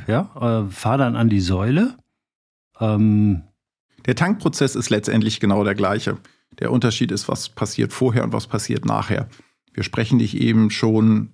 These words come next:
Speaker 2: vor der Tankstelle an, indem wir eben sagen, „Hier kommt ein Standort, es wird der Kraftstoffpreis ausgewiesen.“ Du kommst, äh, auf die Tankstelle, du tankst ganz normal, du wählst deine Säule aus.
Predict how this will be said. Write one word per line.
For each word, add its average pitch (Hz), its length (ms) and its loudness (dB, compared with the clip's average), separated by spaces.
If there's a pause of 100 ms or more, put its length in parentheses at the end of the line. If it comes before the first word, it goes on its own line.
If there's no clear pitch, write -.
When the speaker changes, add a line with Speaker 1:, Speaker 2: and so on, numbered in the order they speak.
Speaker 2:
vor 127 340 2
der 139 140 2
Tankstelle 143 540 0
an, 214 260 0 (520)
indem 101 380 2
wir 101 200 0
eben 110 340 -2
sagen, 104 260 -2
„Hier 107 160 -4
kommt 131 260 0
ein 120 160 0
Standort, 113 720 -2
es - 220 -12
wird - 120 -8
der - 80 -6
Kraftstoffpreis 113 800 -4
ausgewiesen.“ 104 840 -2 (720)
Du - 100 -14
kommst, - 520 -2
äh, - 40 -4
auf 120 500 -2
die - 120 -4
Tankstelle, 123 800 0
du 107 100 -4
tankst - 360 -4
ganz 101 260 -2
normal, 107 540 0
du 104 160 -2
wählst 110 360 -2
deine 98 260 0
Säule 123 420 0
aus. 117 380 -2